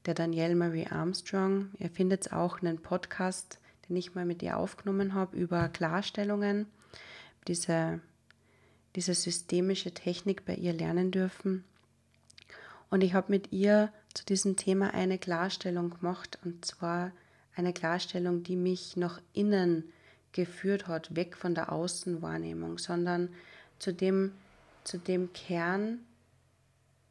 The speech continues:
dort wo die Wahrheit liegt, nämlich genau das, was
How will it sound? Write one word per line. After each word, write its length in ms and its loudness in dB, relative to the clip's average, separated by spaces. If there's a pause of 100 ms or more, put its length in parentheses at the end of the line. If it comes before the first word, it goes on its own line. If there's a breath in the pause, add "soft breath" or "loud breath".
(1040)
dort 200 -4
wo 80 2
die 160 2
Wahrheit 400 2
liegt, 540 -4 (160)
nämlich 760 0 (760)
genau 280 0
das, 500 -8 (120)
was 480 -6